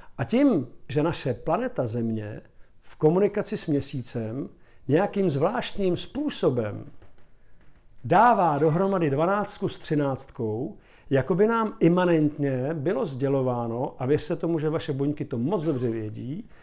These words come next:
že dvanáctka s třináctkou si můžou skvěle rozumět. Jediný prostor, ve kterém si moc nerozumějí, je gregoriánský kalendář. Ale tam je ten rozdíl mezi tou skutečností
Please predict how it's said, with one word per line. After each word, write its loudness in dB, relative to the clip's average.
že 2
dvanáctka 2
s -4
třináctkou -2
si -4
můžou -2
skvěle 2
rozumět. 0
Jediný 6
prostor, 0
ve 2
kterém 2
si -2
moc 0
nerozumějí, 0
je 2
gregoriánský 0
kalendář. -6
Ale 2
tam 6
je 6
ten 2
rozdíl 2
mezi 0
tou 2
skutečností -4